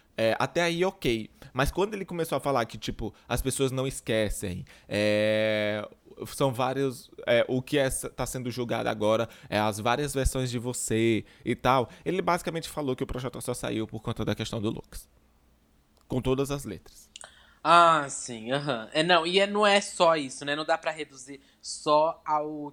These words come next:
Speaker 2: que ele fez com o Lucas, né? Foram várias e várias, várias coisas. Mas acho que ele vai, é que eu não assisti nem a Rede B B B, eu não assisti a Rede B B B ainda dele,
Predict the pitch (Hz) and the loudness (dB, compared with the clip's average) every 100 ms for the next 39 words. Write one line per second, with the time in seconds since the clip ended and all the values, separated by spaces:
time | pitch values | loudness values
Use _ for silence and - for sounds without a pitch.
0 | - 143 139 139 135 135 - 135 127 120 | -12 -12 -10 -4 -4 -4 -8 -6 -4 -4
1 | 127 143 139 156 160 - 139 139 143 135 | -2 -2 -2 -4 -6 4 8 10 12 10
2 | 131 127 123 127 117 120 117 117 120 131 | 8 2 -2 -4 -2 2 2 2 -2 -2
3 | 135 - - - 240 277 269 254 233 226 | -6 -12 -18 2 4 6 2 0 2 2
4 | 196 214 208 202 196 190 - 202 185 180 | 0 0 0 -2 -4 -6 -6 -4 -4 -6
5 | 202 240 202 175 170 156 151 156 165 - | -4 -2 -4 -4 -8 -6 -4 -2 -4 -4
6 | 156 160 - 156 156 165 143 135 123 110 | -6 -6 -8 -8 -6 -4 -2 -4 -4 -8
7 | 120 139 127 117 | 0 0 0 -4